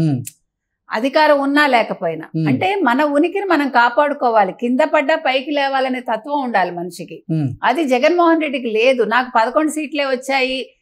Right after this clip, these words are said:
Speaker 2: నేను ఫేస్ చేయలేను, నాకు హోదా ఇవ్వండి" అని అడుక్కుంటున్నాడంటే
Speaker 1: Hmm.
Speaker 2: అంతే కదా.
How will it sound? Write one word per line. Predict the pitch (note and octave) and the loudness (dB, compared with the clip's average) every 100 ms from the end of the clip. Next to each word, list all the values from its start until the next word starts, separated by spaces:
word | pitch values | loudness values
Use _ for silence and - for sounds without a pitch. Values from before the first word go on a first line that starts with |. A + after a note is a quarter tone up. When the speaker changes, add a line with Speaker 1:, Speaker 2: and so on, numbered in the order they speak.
| - | -8
Speaker 2:
నేను | A#3+ C#4 | -4 -2
ఫేస్ | C4+ B3+ D4+ - | 2 4 4 2
చేయలేను, | C#4+ C#4 C4 B3+ C4 | 2 2 0 -2 -2
నాకు | A#3+ A3 A#3 A#3 G#3+ G#3+ | -4 -2 -2 0 0 4
హోదా | A#3 C4 C#4+ | 4 4 2
ఇవ్వండి" | C4+ B3 C4 B3 | 0 -2 -4 -2
అని | B3 A3+ | -2 0
అడుక్కుంటున్నాడంటే | G#3 A#3 G4+ A3+ G#3 F#3+ D#3+ E3 G#3+ A4 - | -2 -4 -6 -4 -4 -4 -4 -4 -4 -4 -2
Speaker 1:
Hmm. | D3+ C3+ - - | -2 -2 -6 -4
Speaker 2:
అంతే | D4 F#4+ | -2 0
కదా. | F4+ A3+ G#3+ B3+ - | 2 4 4 2 0